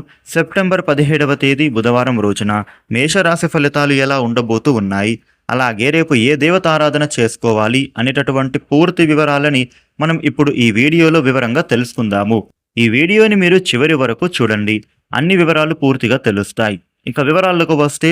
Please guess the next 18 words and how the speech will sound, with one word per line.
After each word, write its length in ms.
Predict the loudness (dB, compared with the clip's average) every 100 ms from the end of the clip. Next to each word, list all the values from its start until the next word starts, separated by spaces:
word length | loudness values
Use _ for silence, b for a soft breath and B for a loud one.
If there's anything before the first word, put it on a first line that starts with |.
| 0
రాశి 260 | -2 -4 -4
చక్రంలో 480 | -4 -4 -4 -2 -2 -2 0
మొట్టమొదటి 540 | -2 -2 0 0 0 -2
రాశి 320 | -2 -2 -2 -4 -4
మేషరాశి. 600 | -2 -2 -2 -2 -4 -8 -12 B B -4
ఈ 20 | 0
మేషరాశికి 680 | 2 0 0 0 0 -2 -4 -2
అధిపతి 280 | -2 -4 -6 -2
గ్రహాలలోని 720 | -4 -2 -2 0 0 0 0 0
కుజుడు. 320 | 0 2 2 0 -4 _ _ _ -4
రేపటి 280 | -2 0 0 2
రోజున 300 | 0 0 0
మేషరాశి 500 | 0 0 0 -2 -2 -4
ఫలితాలు 380 | -4 -2 -2 -2 -2
ఎలా 120 | -2 -2
ఉండబోతున్నాయని 840 | -2 0 0 0 0 2 0 0 -2
చూస్తే, 340 | -6 -8 -4 -4 -4 b b b -4
ఉద్యోగపరంగా, 680 | 0 2 2 0 -2 0